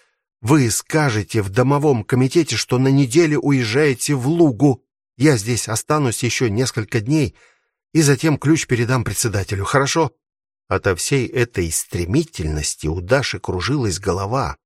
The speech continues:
С изумлением чувствовала, что, не сопротивляясь, поедет куда угодно и сделает все, что велят. Когда Куличик помянул о квартире, Даша оглянулась на буфет птичьего глаза.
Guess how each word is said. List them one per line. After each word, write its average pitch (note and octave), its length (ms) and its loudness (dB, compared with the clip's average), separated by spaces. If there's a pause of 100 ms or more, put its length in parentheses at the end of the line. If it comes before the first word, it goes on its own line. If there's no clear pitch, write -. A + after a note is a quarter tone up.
(360)
С - 100 -4
изумлением C#3 720 2
чувствовала, B2+ 640 0
что, B2+ 340 0 (360)
не G#2+ 140 0
сопротивляясь, C#3+ 840 0
поедет C3+ 540 -2
куда C#3 300 0
угодно A#2 720 0
и A2+ 40 0
сделает C#3 440 -2 (100)
все, C#3+ 380 0
что - 380 -4
велят. D3 600 -2 (680)
Когда G#2+ 280 2
Куличик C3+ 540 0
помянул C3+ 680 2
о - 80 0
квартире, A#2 640 0
Даша B2 380 0
оглянулась C3 760 -2
на A2+ 120 -2
буфет B2 460 -4
птичьего B2+ 540 -6
глаза. A2+ 560 0